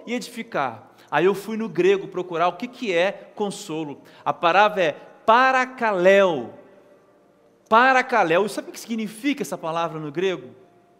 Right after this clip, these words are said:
Não é consolar de dizer "eu sinto muito", não. É de dar força a alguém de maneira pessoal. É de levar alguém a um estado melhor de vi-, de vida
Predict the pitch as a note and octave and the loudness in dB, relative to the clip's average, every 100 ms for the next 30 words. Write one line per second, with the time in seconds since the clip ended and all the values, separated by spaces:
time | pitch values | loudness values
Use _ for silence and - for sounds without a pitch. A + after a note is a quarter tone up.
0 | _ _ _ _ _ _ A#3 C4 D4+ D#4 | _ _ _ _ _ _ -2 2 2 2
1 | - E4+ C#4+ - C#4 A#3 B3+ B3+ G3 A3 | -2 -2 -2 2 4 6 6 6 2 -6
2 | F#3 A#3+ A3+ - B3 B3 G#3+ F#3+ G#3+ A3 | -2 -2 -2 -6 -6 -6 -6 -4 -4 -4
3 | F3+ C3+ C3+ B2 G#2 _ _ _ _ _ | -8 -12 -10 -10 -12 _ _ _ _ _
4 | _ _ - - - - _ _ _ A#3+ | _ _ -20 -20 -20 -20 _ _ _ 2
5 | B3+ E3+ A#3+ E3+ D4 D#4+ B3+ - - D4 | 2 2 -8 2 6 6 4 -2 -10 -2
6 | F4+ C#4+ - B3 G#3 E3+ C4+ C4+ A#3+ A#3 | 0 -2 -4 -2 -2 -4 -6 -4 -4 -4
7 | A#3 B3+ B3 B3+ - D4 D4+ - - B3+ | 0 0 0 -4 -8 -2 0 -2 -12 -8
8 | G3+ F#3+ G#3 E3 G#2+ - _ _ _ _ | -2 -2 -2 -6 -12 -20 _ _ _ _
9 | _ _ _ _ _ _ _ _ _ _ | _ _ _ _ _ _ _ _ _ _
10 | _ - A3 - D#4+ D#4 F4 D4+ F3+ F3+ | _ -6 -4 -2 -2 0 0 -2 -6 -2
11 | C#4+ F4 E4 C4+ G#3+ E3+ G3+ D#4 C#4+ C4+ | 2 4 2 2 0 -4 -6 -4 -2 -2
12 | - - - C#4+ D4 A3+ B3 A#3+ G3+ G3+ | -6 -10 -2 4 4 4 0 2 2 4
13 | B3+ C#4+ F#3 F3+ F#3+ A3 G3+ F3 F#3 E3+ | 4 2 0 -8 -8 -8 -8 -10 -12 -6
14 | A#3+ E4+ - E3 A#2+ | 0 2 2 -4 -8